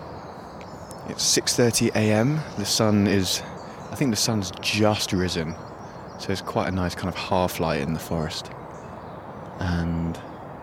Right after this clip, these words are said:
we've yet to have seen a person. Still, I thought there might be some dog walkers, but not yet. Um, I think I slept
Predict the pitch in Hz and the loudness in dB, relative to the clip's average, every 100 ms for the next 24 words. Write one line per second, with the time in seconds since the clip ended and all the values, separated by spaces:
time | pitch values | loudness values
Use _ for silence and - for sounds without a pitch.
0 | - - - - - - - - - 104 | -14 -14 -14 -14 -14 -14 -14 -10 -2 0
1 | 92 101 139 - - 127 - - 120 113 | 0 0 -2 -4 -2 0 0 4 6 6
2 | 110 107 107 107 - - - - - - | 6 4 2 -2 -10 -14 -14 -14 -8 -6
3 | - 98 90 - 147 143 - 110 104 101 | 2 2 2 0 0 0 4 6 6 4
4 | - 113 185 147 107 101 107 - 107 98 | 0 -2 0 2 2 0 -2 2 4 4
5 | 87 - 87 - 95 - - - - 104 | 0 0 -4 -2 -6 -6 -10 -14 -4 -2
6 | - 95 82 - - - - - - - | 2 0 0 -6 -12 -12 -12 -14 -14 -14
7 | - - - 98 87 92 - - 262 156 | -14 -8 -4 -2 -2 -4 -4 0 2 4
8 | - 87 55 - | 4 2 0 -4